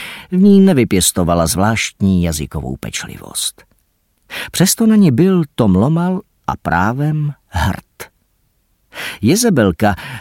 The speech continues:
podobně jako kdysi její mama, stávala se pomalu senzací Prahy. Byla tmavá,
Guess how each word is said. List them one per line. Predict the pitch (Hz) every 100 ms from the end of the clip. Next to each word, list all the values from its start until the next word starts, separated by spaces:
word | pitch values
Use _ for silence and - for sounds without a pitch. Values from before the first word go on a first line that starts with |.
| -
podobně | - 240 208 196
jako | 175 170
kdysi | 135 151 147
její | 139 120 92
mama, | 101 151 180 185 185 151 _ -
stávala | - - 143 247 226 226
se | -
pomalu | 156 196 196 170
senzací | 131 - 135 151 139 - 117
Prahy. | 104 90 82 - - - _ _ _ _ _ _ - - -
Byla | 135 147
tmavá, | 127 135 185 190 185 175